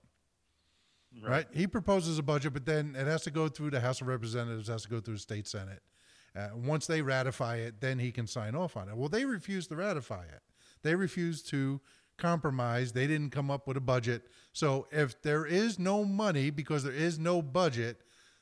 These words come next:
Speaker 2: then none of the state services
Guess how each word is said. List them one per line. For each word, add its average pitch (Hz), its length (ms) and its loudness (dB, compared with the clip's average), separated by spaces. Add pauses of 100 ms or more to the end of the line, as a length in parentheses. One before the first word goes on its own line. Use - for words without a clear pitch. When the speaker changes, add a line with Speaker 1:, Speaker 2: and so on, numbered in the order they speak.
(220)
Speaker 2:
then 135 520 0
none 135 280 2
of 156 100 2
the 139 100 0 (760)
state 156 400 0
services 156 800 0